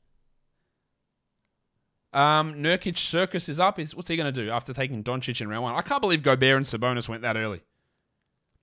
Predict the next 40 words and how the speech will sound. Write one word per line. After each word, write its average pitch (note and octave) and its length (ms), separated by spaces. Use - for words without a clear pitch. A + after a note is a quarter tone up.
Davis B2+ 320
hasn't B2+ 260
gone. C3 440
Not - 160
that G#2+ 180
he B2 120
necessarily G#2+ 420
has C#3 180
to. - 80
Well, G2+ 100
there A#2 100
he F#2 60
goes G#2+ 320
at A#2 200
number G#2+ 160
nineteen. A2+ 640
Paul G#2+ 240
George A#2 360
hasn't C#3+ 260
gone. C#3+ 400
Phew, B3+ 240
the, D3 80
the D3+ 140
second A#3 280
round G#3+ 160
is G3 60
a F3+ 60
wasteland, E3 480
though, C3+ 100
guys. A2 280
It E3 120
is D#3 280
rough D3 520
out C#3+ 180
there G#2 180
in C#3 160
these C3+ 180
second C#3 380
round B2 200
streets. - 600